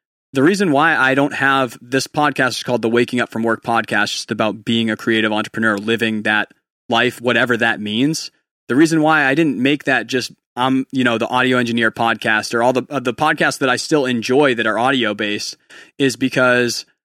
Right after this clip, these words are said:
I kinda am that person where I like to dip my hands into a bunch of different spots and it's not always audio. Like, what would be a piece of advice for you with, I see you doing, like, a very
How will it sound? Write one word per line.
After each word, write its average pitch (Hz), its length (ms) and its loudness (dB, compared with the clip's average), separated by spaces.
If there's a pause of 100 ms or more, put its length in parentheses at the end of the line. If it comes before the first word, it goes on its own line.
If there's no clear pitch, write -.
(280)
I 135 560 0 (200)
kinda 143 280 0
am 143 220 2
that 135 160 0
person 131 340 0
where 123 160 2
I 123 240 2
like 123 280 -2
to 120 100 -14
dip - 200 0
my 117 120 0
hands 120 300 -2
into 120 220 -2
a 117 60 -2
bunch 113 260 -2
of 113 120 -2
different 120 420 -2 (240)
spots 127 460 0
and 127 100 -2
it's - 120 -6
not 123 200 0
always 120 500 0 (540)
audio. 120 540 0 (280)
Like, 135 200 0
what 143 400 0
would 196 260 -4
be 170 460 2
a 135 80 -4
piece - 240 -2
of 151 80 0
advice 131 420 2
for 127 120 -2
you 117 400 0 (260)
with, 123 420 0 (420)
I 131 100 2
see 185 200 -2
you 175 180 0
doing, 156 320 4
like, 131 140 0
a 123 60 0
very 135 540 2